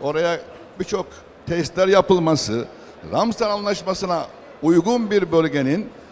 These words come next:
e, kabul edilmiş bölgenin her türlü doğasının bozulmasına neden olduğu gibi daha önemlisi Sa-, Samsun ve bütün Karadeniz bölgesini, Türkiye'nin de bölgesi,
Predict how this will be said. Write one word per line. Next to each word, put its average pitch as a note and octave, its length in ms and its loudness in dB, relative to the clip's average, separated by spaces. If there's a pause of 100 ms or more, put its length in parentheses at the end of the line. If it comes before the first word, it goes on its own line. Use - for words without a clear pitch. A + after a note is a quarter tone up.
(140)
e, C3+ 220 0 (520)
kabul D#3+ 220 0
edilmiş G3+ 480 -2
bölgenin E3 600 0 (300)
her F3+ 180 0
türlü G#3 360 0
doğasının D#3+ 580 2
bozulmasına E3 580 2
neden E3 300 0
olduğu D#3+ 400 2
gibi F3 360 0 (420)
daha F#3 220 0
önemlisi F#3 600 -4 (500)
Sa-, - 240 -10
Samsun F#3 500 -6
ve E3 140 -2
bütün B3 260 -4
Karadeniz F#3+ 540 -6
bölgesini, D#3+ 520 -4 (460)
Türkiye'nin G#3 540 -6
de E3+ 180 0
bölgesi, E3 360 -2